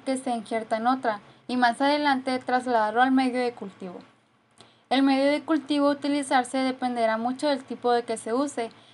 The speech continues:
En este caso se utilizó el medio de cultivo Murachigue Skok,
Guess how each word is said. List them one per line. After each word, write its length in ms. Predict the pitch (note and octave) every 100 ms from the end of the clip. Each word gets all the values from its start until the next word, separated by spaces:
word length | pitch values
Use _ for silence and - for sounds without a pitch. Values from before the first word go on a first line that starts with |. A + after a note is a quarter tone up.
| _
En 160 | B3+ B3+
este 300 | B3 C#4+ C#4+
caso 340 | C#4 C4+ C#4
se 100 | C4+
utilizó 720 | C4 C4 B3 A#3+ A#3+ A3+ G#3+ -
el 120 | C#4
medio 280 | C4 B3+ B3+
de 160 | C4
cultivo 560 | C4 C4+ C#4 C4+ C4 C4 -
Murachigue 680 | B3 A#3+ A3+ - A#3 C4 C4
Skok, 420 | - - A#3